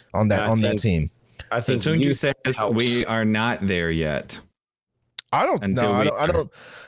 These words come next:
Speaker 3: We'll
Speaker 1: I,
Speaker 3: see
Speaker 1: I
Speaker 3: what
Speaker 2: I don't
Speaker 1: don't
Speaker 2: know
Speaker 3: we
Speaker 2: if he's
Speaker 3: see.
Speaker 2: saying that we aren't there yet. I just think that it's still a question to be answered, and we
Speaker 1: I
Speaker 2: still
Speaker 1: think
Speaker 2: need
Speaker 1: you
Speaker 2: to
Speaker 1: can't
Speaker 2: see it
Speaker 1: just look
Speaker 2: coming
Speaker 1: at
Speaker 2: into
Speaker 1: pickups. You can't
Speaker 2: Yeah.
Speaker 1: just look at the new guys and say we're there yet, because we had more problems than, than personnel,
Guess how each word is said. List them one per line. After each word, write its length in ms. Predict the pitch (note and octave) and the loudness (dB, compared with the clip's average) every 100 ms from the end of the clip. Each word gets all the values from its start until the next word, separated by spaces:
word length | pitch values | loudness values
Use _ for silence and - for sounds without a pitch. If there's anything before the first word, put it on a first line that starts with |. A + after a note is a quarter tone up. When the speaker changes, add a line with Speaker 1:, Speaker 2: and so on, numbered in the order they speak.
| - | -6
Speaker 3:
We'll 120 | A2+ | -2
Speaker 1:
I, 80 | C#3 | 0
Speaker 3:
see 100 | C3+ | 2
Speaker 1:
I 40 | C3+ | 0
Speaker 3:
what 20 | |
Speaker 2:
I 20 | |
don't 80 | C#3 | 2
Speaker 1:
don't 0 | |
Speaker 2:
know 60 | F#3 | 2
Speaker 3:
we 60 | |
Speaker 2:
if 100 | - E3 | 0 0
he's 100 | - | 0
Speaker 3:
see. 60 | |
Speaker 2:
saying 240 | D#3+ C#3+ C3 | 0 0 0
that 120 | A#2+ | 0
we 160 | A#2 | 0
aren't 320 | A#2 A#2 C3 A#2+ | 0 0 -2 0
there 180 | A#2 G#2+ | 0 2
yet. 300 | G#2+ G#2+ - | 2 0 -2
I 100 | C3 | -2
just 200 | C3+ - | -2 -2
think 240 | C#3+ B2+ | -2 0
that 380 | B2 A2+ A2 - - | 0 0 0 -4 -4
it's 180 | A#2 G#2+ | -4 -2
still 380 | - - D#3 C#3+ | -2 0 2 2
a 40 | |
question 460 | - B2+ A#2 - A2 | 0 -2 -2 -2 -4
to 60 | |
be 240 | G2 F2+ E2 | -2 -4 -4
answered, 520 | F#2+ G2 - F#2 F#2 - | -4 -4 -4 -4 -4 -4
and 160 | G#2 G2+ | -4 -2
we 80 | G#2 | -2
Speaker 1:
I 160 | A#2 | 0
Speaker 2:
still 20 | C#3 | 0
Speaker 1:
think 80 | C#3 | 0
Speaker 2:
need 80 | C3 | 0
Speaker 1:
you 60 | E3 | 0
Speaker 2:
to 40 | - | 0
Speaker 1:
can't 140 | E3+ | 0
Speaker 2:
see 60 | E3 | 2
it 40 | |
Speaker 1:
just 180 | C#3+ C#3 | 0 0
look 80 | A#2+ | 0
Speaker 2:
coming 120 | A#2+ A2+ | 0 0
Speaker 1:
at 80 | B2 | 0
Speaker 2:
into 60 | C3+ F#2+ | 0 0
Speaker 1:
pickups. 360 | G2+ G2 - - _ _ - | 0 0 -2 -8 _ _ -2
You 100 | B2+ | 0
can't 160 | C3+ | 2
Speaker 2:
Yeah. 60 | C3 | 0
Speaker 1:
just 160 | D#3+ F3+ | 0 0
look 80 | D#3 | 2
at 60 | |
the 60 | C3 | 2
new 200 | B2 C#3+ | 4 2
guys 380 | C3 B2+ C3+ A#2 | 2 0 0 -2
and 100 | A2+ | 0
say 200 | C3 A#2 | 2 2
we're 160 | A2 | 2
there 220 | G2 A2 B2+ | 2 2 2
yet, 160 | B2+ | 0
because 280 | A#2 C3+ A#2+ | 0 0 0
we 140 | A2+ A#2+ | 0 0
had 200 | C3+ A#2 | 0 0
more 260 | A2+ B2 | 2 0
problems 520 | - A#2+ A#2 G#2+ G2+ | 0 0 2 2 0
than, 220 | G2+ F#2 E2 | -2 -6 -4
than 180 | F#2+ | -4
personnel, 640 | F2+ A#2 A2+ F#2+ G2 F2 | -2 -2 -2 0 0 0